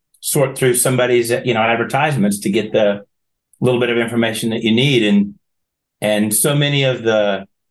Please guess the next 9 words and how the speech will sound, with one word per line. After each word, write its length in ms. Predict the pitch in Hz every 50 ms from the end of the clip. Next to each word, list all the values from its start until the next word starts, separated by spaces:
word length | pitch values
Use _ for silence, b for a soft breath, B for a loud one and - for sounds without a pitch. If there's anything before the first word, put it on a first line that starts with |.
| _ _ _ _ _ _ _ _ _ _ _ -
the 440 | 113 107 101 90 90 87 80 90 87 - 110
just 260 | 113 135 135 139 -
ability. 420 | 107 113 117 117 113 104 107 107
So 300 | 101 - - 107 107 107
what 120 | 107 107 104
was 160 | 101 101 -
it? 100 | 101 101
If 240 | 104 101 101 101 -
you 180 | 104 101 -